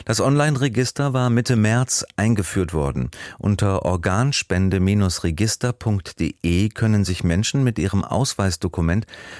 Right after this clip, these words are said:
und mit elektronischer Identifizierungsfunktion anmelden. Sie können dort erklären, ob sie im Falle ihres Todes Organe spenden möchten oder nicht. Seit dem ersten Juli können Krankenhäuser die Daten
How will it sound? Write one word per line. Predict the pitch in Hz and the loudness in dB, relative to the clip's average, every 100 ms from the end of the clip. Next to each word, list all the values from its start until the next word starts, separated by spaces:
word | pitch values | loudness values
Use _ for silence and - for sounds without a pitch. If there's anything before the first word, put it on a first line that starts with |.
| - - | -14 -2
und | 98 | 0
mit | 104 - | 0 0
elektronischer | 92 87 - 113 110 98 - 107 | 0 0 -2 0 2 2 0 -2
Identifizierungsfunktion | 90 95 92 90 85 - 117 98 90 - 78 - - 78 78 | 0 -2 -2 -2 -2 -2 0 0 0 0 -4 -4 -2 -2 -2
anmelden. | - 92 87 78 78 67 - - - | 0 2 2 2 0 -2 -8 -18 -12
Sie | - 71 | -8 -4
können | 82 78 | -2 0
dort | 76 78 | 0 -2
erklären, | - - 85 82 107 107 - - | -4 -2 0 2 0 -2 -6 -6
ob | 101 - | -6 -2
sie | 110 | 0
im | 98 | 0
Falle | 92 110 110 | 0 0 0
ihres | 113 92 85 - | 0 0 -2 -2
Todes | 113 104 110 | 0 0 0
Organe | - 87 90 87 104 | -2 -2 0 0 0
spenden | 117 - 113 117 104 | 0 -2 -2 0 0
möchten | 101 98 - 98 | 0 0 -2 0
oder | 73 80 | 2 2
nicht. | 87 104 - - - - - - | 2 2 -4 -16 -20 -18 -18 -6
Seit | 73 73 - | -4 -4 -2
dem | 82 80 | -2 0
ersten | - 113 - 104 | 0 -2 0 0
Juli | 92 95 120 147 | 2 2 2 0
können | - 123 107 98 | -2 0 0 0
Krankenhäuser | - 139 143 80 78 73 90 | 0 -2 0 -2 0 0 -2
die | 90 104 | 0 0
Daten | 92 73 - 73 | 0 -2 -2 -4